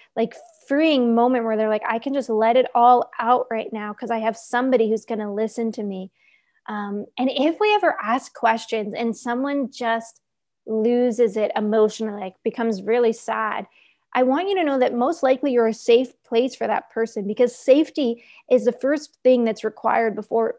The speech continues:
being able to process emotions. And so knowing that you're a safe place, if someone starts crying with you, it doesn't mean that you've done something wrong. It most likely means that you've done something right.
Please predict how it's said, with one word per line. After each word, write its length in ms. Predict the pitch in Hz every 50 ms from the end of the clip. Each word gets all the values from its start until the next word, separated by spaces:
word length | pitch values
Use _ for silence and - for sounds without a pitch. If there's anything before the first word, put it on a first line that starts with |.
| _ _
being 180 | 247 233 226
able 200 | 233 233 247 247
to 100 | 247 247 -
process 520 | - - 240 226 220 - 233 226 220 -
emotions. 640 | 214 214 208 202 202 208 - - - 196 208 214 -
And 140 | 233 240 233
so 220 | - - 247 226 - _ _ - _ _ _
knowing 300 | - 226 240 254 285 320
that 100 | 311 285
you're 140 | 233 240 233 226
a 60 | 214
safe 400 | - - 240 226 247 247 240 -
place, 380 | _ 240 226 220 208 202 190 -
if 100 | 220 214
someone 300 | - 247 247 285 311 285
starts 300 | 294 285 254 233 - -
crying 380 | - - - 220 226 226 226
with 160 | 214 214 - -
you, 100 | 202 208
it 100 | 202 202
doesn't 340 | 240 247 247 285 262 -
mean 220 | 226 220 226 226 220
that 100 | 214 220
you've 140 | 214 185 185
done 220 | 214 214 214 208
something 320 | 220 220 208 190 196 196
wrong. 240 | 196 196 196 196 190 -
It 100 | - 214
most 280 | 214 226 277 277 -
likely 280 | 285 233 233 - 240 220
means 220 | 214 208 208 190
that 140 | 208 - -
you've 180 | 226 214 185 185
done 200 | 220 214 208 208
something 440 | 214 - 208 208 196 - 202 196 190
right. 400 | 190 202 208 202 - - - -